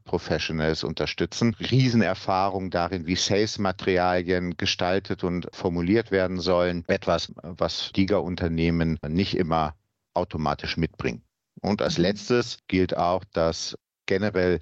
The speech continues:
Speaker 1: bei der Organisation von Veranstaltungen, also nicht
Speaker 2: Mhm.
Speaker 1: nur direkte Face-to-Face-Aktivitäten, sondern Kongresse, C-M-E-Veranstaltungen, große Erfahrungen bei den pharmazeutischen Unternehmen vorliegen, von denen Diga-Hersteller dann auch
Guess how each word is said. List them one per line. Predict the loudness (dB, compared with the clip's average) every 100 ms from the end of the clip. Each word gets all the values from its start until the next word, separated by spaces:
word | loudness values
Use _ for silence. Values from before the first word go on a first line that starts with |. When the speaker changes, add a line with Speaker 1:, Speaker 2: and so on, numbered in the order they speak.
| -2
Speaker 1:
bei | -2 0
der | 0 0 2 4 2 2
Organisation | 0 0 0 0 0 0 -2 0
von | -2
Veranstaltungen, | -2 0 0 -2 0 0 0 -4 -6 -8 -4
also | 0 0 -2 -6 -6
nicht | 0 0 0 0
Speaker 2:
Mhm. |
Speaker 1:
nur | 4 4 4 0
direkte | 0 0 2 -2 -4 0 2 2
Face-to-Face-Aktivitäten, | 0 0 0 0 -4 0 0 0 -2 -4 -4 -4 2 2 2 -2
sondern | -2 -2 0 0 -2 -4
Kongresse, | -4 -2 -2 -2 0 2 2 0 -2
C-M-E-Veranstaltungen, | -2 2 2 0 0 0 0 -2 -2 -4 -4 0 0 0 0 0 2 0 0
große | 2 2 2
Erfahrungen | 0 0 0 0 0 0 0 0 -4 -2
bei | -2
den | -2 -4
pharmazeutischen | -2 -2 -2 0 0 0 -4 -6
Unternehmen | -6 -4 -2 -4
vorliegen, | -2 -2 2 2 0 0 -2 -4
von | -4 -4
denen | 0 0
Diga-Hersteller | 0 0 0 0 -2 -2 -2
dann | -2 -2
auch | -2